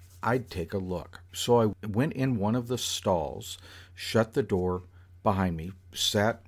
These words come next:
on the toilet seat with my legs firmly together and put the bag in my lap. I undid the knot on the bag and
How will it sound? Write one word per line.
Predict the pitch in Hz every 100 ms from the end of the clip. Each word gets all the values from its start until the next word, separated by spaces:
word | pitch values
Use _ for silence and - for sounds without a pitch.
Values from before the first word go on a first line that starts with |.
| - 95
on | 98 101
the | 95
toilet | - 95 85 -
seat | - 82 85 -
with | 98 95
my | 95 92
legs | 95 104 117 110 - -
firmly | - - - 123 135 127 107
together | - 82 76 71 - - - - - - -
and | 107 95
put | - 127 -
the | 101
bag | 95 92 92 90 - - - -
in | 101
my | 95 92
lap. | 92 101 85 - - - - - - - - - -
I | 101 95
undid | 123 139 151 139 139 120
the | 123
knot | 95 90 95 - -
on | 107 110
the | 107
bag | 95 85 80 - - - - - - -
and | 98 98 95 95 92